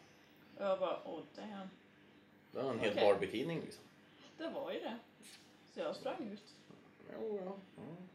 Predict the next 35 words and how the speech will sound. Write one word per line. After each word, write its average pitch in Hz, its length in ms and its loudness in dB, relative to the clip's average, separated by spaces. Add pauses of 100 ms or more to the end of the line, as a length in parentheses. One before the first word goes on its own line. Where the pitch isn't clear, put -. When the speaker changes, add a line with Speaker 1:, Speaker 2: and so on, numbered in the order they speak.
Speaker 1:
Men 233 140 -2
de 196 100 0
hade 294 260 4
ingen 240 260 2
doftspray 247 600 2
där, 196 140 6
det 208 60 2
brukar 254 320 2
de 294 80 2
ha. 196 140 6
Jag, 190 320 4
nej, 208 100 -4
men 196 260 -2 (240)
som 190 140 -6
vanligt 196 280 -2 (100)
när 185 240 -4 (140)
det 185 60 -12
gäller 170 200 -2
mig 185 220 -6
så 180 60 -2
är 160 40 -2
allting - 340 -6
slut. 202 240 -6 (340)
Speaker 2:
Ja, 139 180 12
ja. - 100 10 (480)
Det 120 180 4
är 117 160 8
inte 107 200 2
din 95 220 2
dag 98 220 8
då. - 140 0 (520)
Speaker 1:
Det 160 100 -6
är 202 80 2
det 233 100 0
aldrig. 175 320 -4